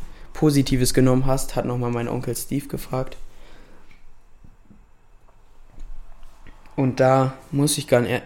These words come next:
ganz ehrlich sagen, da möchte ich mich zurückbeziehen auf die Frage, ähm, was mein, war meine schönste Gebetserhörung. Mein schlimmstes Erlebnis war, als, ähm, zwei Jahre bevor meine Freundin und ich zusammengekommen sind,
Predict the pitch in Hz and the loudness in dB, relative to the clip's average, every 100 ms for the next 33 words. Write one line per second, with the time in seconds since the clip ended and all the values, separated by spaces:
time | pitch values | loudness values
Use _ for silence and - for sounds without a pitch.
0 | - 127 127 127 127 127 127 123 127 120 | -4 -2 0 0 0 0 0 0 0 0
1 | 120 - 117 120 113 - 120 120 123 - | -2 -4 -6 -6 -6 -6 -6 -6 -8 -8
2 | - 117 - 117 - 117 - - 120 123 | -6 -6 -4 -8 -6 -8 -6 -6 -4 -2
3 | 123 - - - - - 127 120 113 110 | -4 -8 -18 -20 -20 -12 -6 -4 -2 -2
4 | 110 117 - - - - 123 120 - 120 | -4 -8 -12 -20 -20 -8 -4 -4 -2 -2
5 | 117 123 120 117 117 113 120 120 113 117 | -2 -2 0 0 -2 -2 -4 -4 -4 0
6 | 127 - - 139 131 127 123 - - - | 0 2 0 0 0 -2 -6 -12 -14 -12
7 | - - - - - - 127 123 123 123 | -10 -8 -10 -10 -8 -2 2 2 4 2
8 | 113 151 147 - 135 - 123 131 127 123 | 2 2 0 -2 -4 -2 0 2 2 0
9 | 120 120 120 117 120 127 - - - - | 0 0 0 2 0 -2 -6 -10 -10 -4
10 | 123 117 117 - - 131 135 139 135 123 | -2 0 -2 -2 2 2 2 0 -4 -4
11 | 120 - 123 123 123 120 117 - 127 123 | -6 -2 0 0 -2 -4 -4 -2 0 0
12 | 113 113 - - 127 127 127 127 - 117 | -2 -4 -6 -4 -4 -2 -4 -6 -6 -4
13 | 120 127 135 | -2 -4 -4